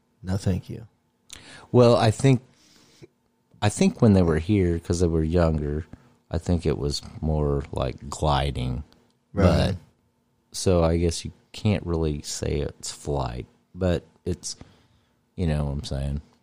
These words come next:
Speaker 2: But,
Speaker 1: S-
Speaker 2: I mean, it's still groundbreaking for back in the day.
Speaker 1: Right.
Speaker 2: And I just get mad at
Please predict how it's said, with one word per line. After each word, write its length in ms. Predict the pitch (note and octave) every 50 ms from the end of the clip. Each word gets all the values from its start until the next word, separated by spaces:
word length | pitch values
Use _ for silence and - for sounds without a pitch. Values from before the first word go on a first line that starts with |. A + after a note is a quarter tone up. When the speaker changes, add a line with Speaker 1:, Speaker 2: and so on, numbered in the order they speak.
| _ -
Speaker 2:
But, 200 | - A2 A2+ G#2
Speaker 1:
S- 220 | - - - - - -
Speaker 2:
I 80 | A#2+
mean, 220 | C3+ C3+ A#2 A2 G#2+
it's 120 | G#2 F#2
still 520 | - - - - D3 C3 A2 F#2+ F2 E2+ - - _ _ _ _ _ - -
groundbreaking 840 | - - F2 E2 F2 G2 G#2+ F#2+ D#2 D2 C#2+ D2 C#2+ E2 E2 E2
for 140 | - - -
back 280 | D2+ D#2 D#2 D#2 D#2 -
in 60 | D2+
the 80 | D2 C#2
day. 380 | C2 D2 D#2+ E2 D2+ C#2 C#2 D2+
Speaker 1:
Right. 440 | E2+ F#2+ G2 G2 F#2+ F#2 F2 F2 F#2+ F2+ - _ _ _ _ _ _ _
Speaker 2:
And 480 | - B2 C3 A#2+ G#2 F#2+ F#2+ G2 G2+ G#2 - - - - - - - - - -
I 120 | - A2+
just 260 | B2 B2 G#2+ - - -
get 180 | - G2 F2+
mad 360 | D#2 F2 F2 F2 F2 F2 E2+
at 100 | E2+ C#2+